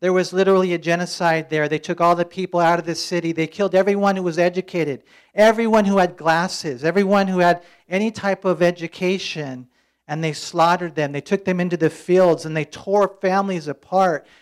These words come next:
And what that tells us, if you didn't know already, is that it is a dark land. It is a dark land where the enemy has a stronghold. And so for us to be able to go in now, we see the Lord working in Cambodia.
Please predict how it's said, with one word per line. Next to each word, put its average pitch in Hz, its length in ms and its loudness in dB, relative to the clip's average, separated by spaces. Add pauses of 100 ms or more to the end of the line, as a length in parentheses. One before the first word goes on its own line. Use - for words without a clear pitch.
(180)
And 190 200 -4
what 233 200 0
that 220 260 -2
tells 196 540 -6
us, 143 240 -6
if 160 160 -12
you 175 100 -12
didn't 175 460 0
know 185 220 2
already, 156 720 -4 (340)
is 160 140 -6
that 165 100 0
it 165 100 -6
is 151 120 -8
a 143 60 -4
dark 196 580 -6
land. 135 580 -12 (580)
It 160 120 -4
is 175 160 0
a 160 80 -2
dark 220 840 0
land 165 720 -4
where 170 280 -2
the 160 160 -6
enemy 185 320 -2
has 170 180 -2
a 147 60 -8
stronghold. 175 1000 -2 (720)
And 185 120 -6
so 220 380 2
for 208 320 0
us 240 220 2
to 233 100 -10
be 208 140 0
able 202 160 2
to 190 100 -2
go 190 320 0
in 214 240 -2
now, 196 260 2
we 180 160 -2
see 202 200 -8
the 180 120 -4
Lord 175 280 2
working 190 640 0
in 170 160 -6
Cambodia. 160 880 -2